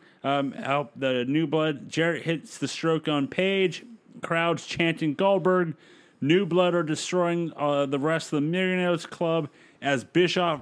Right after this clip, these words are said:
Russo come out and smile and shake hands. But wait, one last ding as it is a concussion-filled Bret Hart comes out on stage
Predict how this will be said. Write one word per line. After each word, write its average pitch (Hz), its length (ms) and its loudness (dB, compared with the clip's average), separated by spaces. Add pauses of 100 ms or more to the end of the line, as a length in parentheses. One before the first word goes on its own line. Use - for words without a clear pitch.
Russo 165 400 2
come 156 240 -4
out 151 180 0
and 123 140 -2
smile 175 600 0
and 165 100 -2
shake 170 300 -4
hands. 170 480 -2 (420)
But 170 240 0
wait, 185 400 2 (240)
one 180 400 2
last 180 420 0
ding 160 460 4 (320)
as 151 300 2
it 156 160 -2
is 156 160 0
a 156 100 0
concussion-filled 175 1000 -2 (120)
Bret 196 360 0
Hart 190 440 2 (340)
comes 202 380 0
out 202 220 2
on 190 180 0
stage 196 580 0